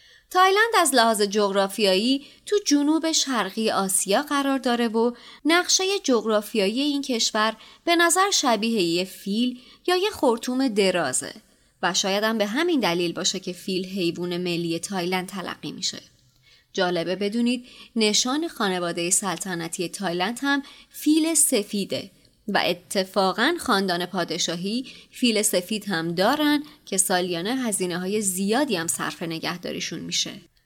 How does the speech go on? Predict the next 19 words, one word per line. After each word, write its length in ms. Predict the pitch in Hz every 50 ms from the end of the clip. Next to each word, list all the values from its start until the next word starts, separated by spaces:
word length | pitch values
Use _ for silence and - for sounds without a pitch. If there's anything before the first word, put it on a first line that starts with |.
| _ _ -
تایلند 540 | - 349 370 370 381 370 392 427 440 403 -
به 100 | 269 277
خاطر 360 | 269 226 208 - 269 254 285
طبیعت 520 | 285 254 226 196 180 202 185 185 196 -
استوایی 880 | - - 185 196 - - - 196 185 185 175 170 175 214 247 294 294 302 - - - _ _ -
و 100 | 277 311
ساحل‌های 760 | 302 - - 320 311 311 302 311 320 302 302 330 359 339 370 285 247
بهشتی 640 | 233 240 240 214 226 220 - - - - 240 247 240
و 120 | 208 214 180
البته 420 | 165 180 190 185 - 226 - 269
تفریحات 840 | 269 - 240 208 185 - - - 180 170 170 175 214 285 359 -
منحصر 520 | 269 208 175 180 180 170 165 - - 165 151
به 100 | 147 160
فردش 580 | 160 - 165 160 185 233 247 269 277 277 - - - - - - - - _ -
مقصد 400 | 254 269 285 285 - - 330 - 392 381
توریستی 560 | - - 220 190 185 190 - - 233 233 254
شمارهٔ 520 | 254 - - 240 214 202 196 185 180 175 175
یک 580 | 180 175 175 185 190 208 208 208 208 - -
دنیاست. 880 | 226 220 208 196 185 170 160 156 160 151 139 - - - - - -